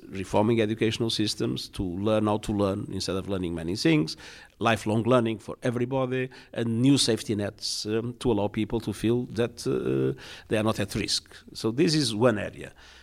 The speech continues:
The other area is the conscience that climate change became the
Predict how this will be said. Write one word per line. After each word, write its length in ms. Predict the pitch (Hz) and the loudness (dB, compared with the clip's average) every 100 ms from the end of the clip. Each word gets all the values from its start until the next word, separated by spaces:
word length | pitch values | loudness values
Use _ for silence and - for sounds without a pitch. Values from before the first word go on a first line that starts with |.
| - | -12
The 100 | - | 0
other 240 | 196 262 180 | 2 4 2
area 240 | 113 117 | 2 2
is 160 | 123 117 | 0 0
the 80 | 120 | -2
conscience 420 | 143 151 165 147 | -2 -2 -2 -2
that 160 | 139 | -2
climate 300 | - 190 185 | -2 -2 0
change 340 | - 160 160 151 | -2 -2 -2 -4
became 460 | 156 - - 214 - | -6 -4 -4 -4 -10
the 340 | - 135 - | -8 -4 -2